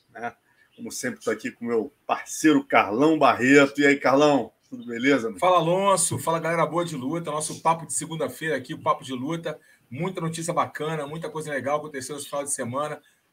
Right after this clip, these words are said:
Speaker 2: Vamos bater um grande papo aqui, mais uma resenha da segunda-feira aqui no canal do Portal do Vale Tudo. E falar nisso, galera, assina o canal ali, dá tua curtida e compartilha pra que mais pessoas possam, possam vir junto conosco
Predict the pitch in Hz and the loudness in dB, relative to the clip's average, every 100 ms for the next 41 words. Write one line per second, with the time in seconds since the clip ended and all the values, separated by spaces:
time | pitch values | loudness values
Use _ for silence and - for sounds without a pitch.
0 | _ 131 - 131 156 143 127 160 143 - | _ -12 -8 -8 -8 -8 -6 -6 -8 -4
1 | 147 139 127 147 156 156 156 151 135 - | -4 -4 -10 -8 -6 -4 -4 -4 -4 0
2 | - 180 170 120 127 131 143 147 127 - | 2 2 2 -4 -8 -10 -8 -6 -6 -6
3 | 143 131 143 147 - _ _ - 135 143 | -8 -8 -8 -10 -12 _ _ -16 -8 -6
4 | 143 127 127 143 139 143 127 - 110 127 | -6 -6 -6 -6 -2 -2 -4 -10 -12 -10
5 | 127 156 156 165 220 185 185 156 - - | -6 -4 -4 -4 2 6 6 6 0 -2
6 | - 190 208 208 170 165 170 147 135 175 | 0 0 -4 0 0 2 2 2 0 0
7 | 185 185 _ _ 156 170 190 156 123 - | -2 -2 _ _ -4 -2 -4 -6 -10 -8
8 | 170 190 180 170 - 147 - 185 190 - | -6 0 0 0 -4 -16 -10 -6 -4 -2
9 | 156 - - 185 185 180 170 139 180 - | -2 -2 -10 -6 -4 -4 -8 -4 -2 -2
10 | 175 165 160 170 170 165 _ _ _ - | -4 -8 -4 -2 -2 -6 _ _ _ -2
11 | 165 165 - 170 165 156 160 143 139 175 | -2 -2 -6 -6 -4 -4 -4 -4 -6 -8
12 | - 160 147 170 165 | -8 -10 -4 -4 -4